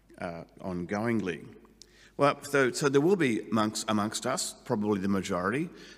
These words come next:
those who uphold a traditional biblical viewpoint and those who believe that we absolutely need to be very clear about where we,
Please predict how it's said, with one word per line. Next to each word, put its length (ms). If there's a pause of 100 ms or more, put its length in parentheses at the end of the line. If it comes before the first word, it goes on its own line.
(200)
those 320
who 80
uphold 600
a 60
traditional 540
biblical 460
viewpoint 520
and 140
those 260
who 80
believe 380
that 100
we 220
absolutely 500
need 240
to 60
be 100
very 380
clear 280
about 300
where 120
we, 120